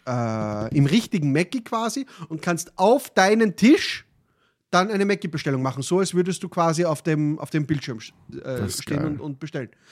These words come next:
Speaker 1: Machst du alles
Speaker 2: Ja,
Speaker 1: übers
Speaker 2: das ist
Speaker 1: Handy.
Speaker 2: schon geil.
Speaker 1: Mit
Speaker 2: Das ist
Speaker 1: Apple
Speaker 2: schon
Speaker 1: Pay
Speaker 2: geil.
Speaker 1: bezahlen, danke, wieder schon.
Speaker 2: Ja, sehe ich. Sehe ich. Guter Punkt. Sehr, sehr
Speaker 1: Ja,
Speaker 2: stark.
Speaker 1: wär
Speaker 2: Da
Speaker 1: ich,
Speaker 2: wär
Speaker 1: wär
Speaker 2: ich,
Speaker 1: ich
Speaker 2: da
Speaker 1: ein
Speaker 2: wär
Speaker 1: Riesenfan
Speaker 2: ich,
Speaker 1: davon.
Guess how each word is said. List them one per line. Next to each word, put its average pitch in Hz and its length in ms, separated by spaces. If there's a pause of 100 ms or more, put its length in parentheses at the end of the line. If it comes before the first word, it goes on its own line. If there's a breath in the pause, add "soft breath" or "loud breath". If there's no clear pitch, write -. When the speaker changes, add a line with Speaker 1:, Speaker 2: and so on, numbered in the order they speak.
(160 soft breath)
Speaker 1:
Machst - 160
du - 60
alles 143 200
Speaker 2:
Ja, 117 60
Speaker 1:
übers 143 120
Speaker 2:
das 147 60
ist 135 60
Speaker 1:
Handy. 135 100
Speaker 2:
schon 127 40 (120)
geil. 101 220 (180)
Speaker 1:
Mit 147 120
Speaker 2:
Das 165 100
ist 151 100
Speaker 1:
Apple 151 60
Speaker 2:
schon - 100
Speaker 1:
Pay 143 80
Speaker 2:
geil. 104 100
Speaker 1:
bezahlen, 151 340
danke, 156 220
wieder 123 140
schon. 117 200 (460 loud breath)
Speaker 2:
Ja, 135 300
sehe 143 280
ich. - 180 (180)
Sehe 160 240
ich. - 180 (160)
Guter 135 200
Punkt. 127 340 (320)
Sehr, - 280
sehr 110 140
Speaker 1:
Ja, - 60
Speaker 2:
stark. 104 260
Speaker 1:
wär 156 140
Speaker 2:
Da - 60
Speaker 1:
ich, 117 40
Speaker 2:
wär 131 100
Speaker 1:
wär 156 80
Speaker 2:
ich, 156 40
Speaker 1:
ich 151 60
Speaker 2:
da 135 40
Speaker 1:
ein 123 60
Speaker 2:
wär 123 60
Speaker 1:
Riesenfan 120 240
Speaker 2:
ich, 120 40
Speaker 1:
davon. 110 260